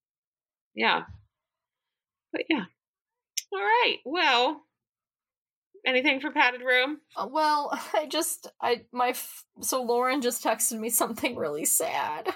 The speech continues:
Speaker 2: <laughs>
Speaker 1: Oh, no.
Speaker 2: Um, do you know on My Favorite Murder, George's cat, Elvis?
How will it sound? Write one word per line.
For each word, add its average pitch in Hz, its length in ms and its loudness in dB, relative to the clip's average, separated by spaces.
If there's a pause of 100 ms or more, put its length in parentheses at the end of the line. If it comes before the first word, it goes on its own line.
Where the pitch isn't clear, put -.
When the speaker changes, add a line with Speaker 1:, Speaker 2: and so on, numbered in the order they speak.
(140)
Speaker 2:
<laughs> 403 80 -6 (840)
Speaker 1:
Oh, 233 160 2
no. 151 420 2
Speaker 2:
Um, 240 480 0
do 269 100 -4
you 269 60 0
know 262 320 2 (880)
on 214 240 2
My 214 160 2
Favorite 214 340 0
Murder, 214 360 0
George's 208 440 0
cat, 196 400 0 (140)
Elvis? 233 680 2